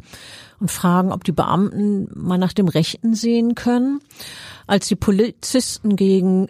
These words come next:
siebzehn Uhr an diesem achtzehnten Mai dann an dem Wohnhaus des Paares eintreffen, wird ihnen nicht geöffnet.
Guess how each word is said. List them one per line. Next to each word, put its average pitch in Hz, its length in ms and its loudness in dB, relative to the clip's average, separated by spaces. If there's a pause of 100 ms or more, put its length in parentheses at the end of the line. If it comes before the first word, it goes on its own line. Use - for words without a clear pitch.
siebzehn 208 640 0
Uhr 247 180 2
an 165 180 2
diesem 156 460 0
achtzehnten 156 720 -2
Mai 165 420 2
dann 175 220 0
an 175 140 0
dem 165 360 0
Wohnhaus 185 760 0
des - 260 -4
Paares 175 440 0
eintreffen, 180 760 -2
wird 180 140 -4
ihnen 160 320 2
nicht - 320 -2
geöffnet. 226 580 -2